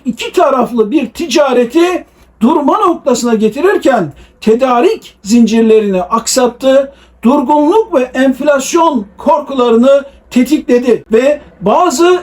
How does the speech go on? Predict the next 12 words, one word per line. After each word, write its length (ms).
işten 460
çıkarmalara 840
bile 240
neden 280
olmaya 440
başladı. 580
Hem 260
Amerika 480
tarafında 680
hem 260
Çin 300
tarafında 680